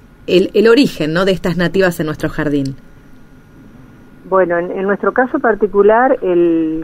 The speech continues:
Speaker 2: cuidado especial que tienen, que tenemos que estar, eh, salir, recor-, hacemos recorridas periódicas y vemos dónde están estos ejemplares en, para posteriormente ir a, o sea, los vemos en fl-, su floración y después vamos y cose-,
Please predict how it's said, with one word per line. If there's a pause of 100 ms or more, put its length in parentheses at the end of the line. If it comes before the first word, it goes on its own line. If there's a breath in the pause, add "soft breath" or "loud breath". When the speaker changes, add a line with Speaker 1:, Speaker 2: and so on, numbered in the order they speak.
(120)
Speaker 2:
cuidado
especial
que
tienen,
que
tenemos
que
estar,
eh, (960)
salir,
recor-,
hacemos
recorridas
periódicas (160)
y
vemos
dónde
están
estos
ejemplares (540 soft breath)
en,
para
posteriormente
ir (260)
a,
o
sea,
los
vemos (160)
en
fl-,
su
floración
y
después
vamos (200)
y
cose-,